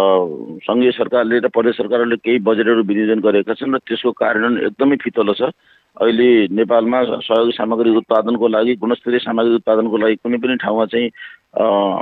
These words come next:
अलि ठुलो खालको उद्योगहरू नभएको हुनाले नेपालमा सहयोगी सामग्रीहरू प्राप्त गर्ने कठिनाइ भइरहेको छ, एकदमै न्यून मात्रामा रहेको छ र,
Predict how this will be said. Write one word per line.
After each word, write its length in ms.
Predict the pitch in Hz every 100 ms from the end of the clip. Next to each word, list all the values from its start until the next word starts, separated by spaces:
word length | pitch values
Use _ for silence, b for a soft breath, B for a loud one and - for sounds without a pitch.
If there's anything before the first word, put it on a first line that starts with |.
| - -
अलि 600 | 110 120 117 104 95 95 -
ठुलो 200 | 135 131
खालको 340 | - 113 110
उद्योगहरू 400 | 113 113 107 113
नभएको 280 | 107 101 104
हुनाले 360 | 95 104 107 117
नेपालमा 440 | 113 113 107 113
सहयोगी 300 | 110 104 107
सामग्रीहरू 520 | 104 107 104 101 104
प्राप्त 300 | - 107 -
गर्ने 260 | 104 113 135
कठिनाइ 420 | 117 107 110 113
भइरहेको 360 | 92 95 101 110
छ, 80 |
एकदमै 500 | 131 120 113 - 156
न्यून 240 | 135 135 139
मात्रामा 380 | 131 120 120 120
रहेको 260 | 113 123
छ 40 | 139
र, 160 | 147